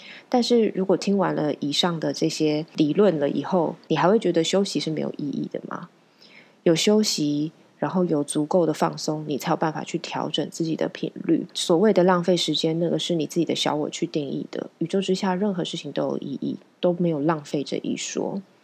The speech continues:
第二点是，请不要污名化三分钟热度这件事情。我觉得那真的是一个长辈在一个体制跟框架很重的一个，呃，时代背景里面去定出来的一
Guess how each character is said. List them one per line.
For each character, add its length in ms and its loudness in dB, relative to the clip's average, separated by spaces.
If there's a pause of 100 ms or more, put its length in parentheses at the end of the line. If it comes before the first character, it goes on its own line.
(520)
第 140 6
二 100 6
点 260 0
是， 260 -2
请 220 -6
不 100 -4
要 240 0
污 120 2
名 240 -2
化 180 -2
三 240 -4
分 220 -4
钟 240 -6
热 200 -2
度 280 -4
这 160 0
件 220 -4
事 260 -2
情。 380 -6 (340)
我 100 0
觉 140 2
得 120 4
那 120 4
真 140 2
的 80 2
是 120 -2
一 80 4
个 460 0
长 300 -4
辈 200 4
在 220 0
一 120 -2
个 340 0
体 200 2
制 120 2
跟 160 2
框 240 0
架 180 0
很 260 -6
重 300 -2
的 260 -4 (120)
一 60 -8
个， 580 -2 (260)
呃， 220 -6
时 180 -4
代 280 6
背 200 6
景 220 -2
里 100 -8
面 260 -2
去 300 -2
定 180 4
出 160 0
来 160 0
的 100 -2
一 140 -4